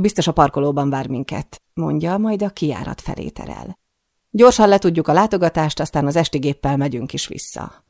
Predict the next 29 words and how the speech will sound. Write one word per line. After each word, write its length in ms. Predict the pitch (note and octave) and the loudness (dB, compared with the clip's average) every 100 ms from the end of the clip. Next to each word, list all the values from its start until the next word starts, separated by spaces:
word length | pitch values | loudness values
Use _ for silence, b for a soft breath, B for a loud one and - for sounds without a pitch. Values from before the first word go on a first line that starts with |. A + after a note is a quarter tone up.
| _ _ _ _ _ | _ _ _ _ _
„Miért 400 | G3+ D4 A#4 - | 2 4 4 0
kell 180 | - C#3+ | -4 -2
így 160 | D3 | -2
rohanni?” 600 | D#3+ C#3+ B2+ C3 C3 C3 D#3+ _ _ | -2 -4 -4 -6 -6 -8 -10 _ _
kérdezem. 680 | - - E2 C#2 - D#2 F3 b b b b _ | -18 -14 -12 -8 -6 -6 -10 b b b b _
„Még 180 | B3+ | -2
most 240 | C4+ G4+ - | 0 -2 0
is 140 | G3 | 0
dögfáradt 640 | F3 A3+ A3 D#3+ D3 D3 | 4 4 4 -2 -2 -2
vagyok 240 | - C3 - | -2 -4 -4
az 100 | C#3 | -6
utazástól. 840 | B2+ C#3 C3+ A#2 - - - - b b b | -6 -6 -4 -6 -8 -8 -8 -10 b b b
Alig, 260 | - F4+ E4+ | 2 4 4
hogy 100 | C4 | 4
letettem 480 | C4 D4 A#3 - F3+ | 4 4 2 2 0
a 40 | |
fejemet 460 | F3 B3 G3 D#3 - | 0 0 2 0 0
éjjel, 360 | C4 D4+ C#4 | 0 2 4
már 180 | C4 A#3+ | 4 2
kelhettem 520 | A#3 G#3+ E3 D3 D#3+ | 4 4 4 0 0
is, 120 | F3 - | 0 0
hogy 160 | F3+ | 0
időben 360 | E3+ D3 C#3+ C#3 | 0 0 0 -2
ideérjünk.” 840 | C#3 A2 F#2 - D#2 A1 - - _ _ _ _ _ _ | -2 -4 -6 -6 -8 -10 -14 -16 _ _ _ _ _ _
„Az 200 | B3+ A#3 | 2 6
nem 160 | G3 | 6
az 140 | D3 C3+ | 4 0
én 160 | C#3 | -2
hibám. 500 | C#3+ C#3+ C#3 C#3 D3+ | -2 -2 -2 -2 -2